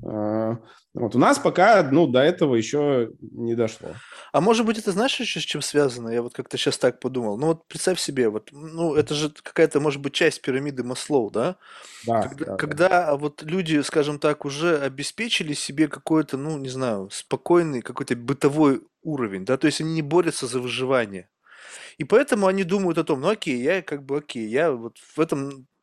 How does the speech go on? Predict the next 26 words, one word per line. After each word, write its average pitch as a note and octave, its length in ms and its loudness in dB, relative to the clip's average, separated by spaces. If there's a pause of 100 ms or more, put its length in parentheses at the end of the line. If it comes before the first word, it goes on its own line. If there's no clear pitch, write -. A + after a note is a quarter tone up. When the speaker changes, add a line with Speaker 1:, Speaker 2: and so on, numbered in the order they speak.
(160)
Speaker 2:
как C#3+ 160 -2
бы D3+ 120 2
решил A3 360 4
с-, - 120 -10
такой - 340 2
какой-то C3+ 340 -4
комплекс D#3 480 0
базовых C3+ 460 2
проблем. B2+ 400 -4
Что - 180 -2
дальше? D3 460 0 (440)
Дальше A#3 340 2
мне F#3 100 -2
нужно E3 260 -2
позаботиться D3+ 800 0
о B2 60 0
себе, B3+ 520 -4
чтобы C#3+ 340 -4
я A3+ 180 4
максимально D3+ 720 0
долго D#3+ 420 0
мог E3+ 280 -4
пребывать C#3 520 0
в C3+ 40 0
этом B2+ 220 -4
состоянии, G3 760 -2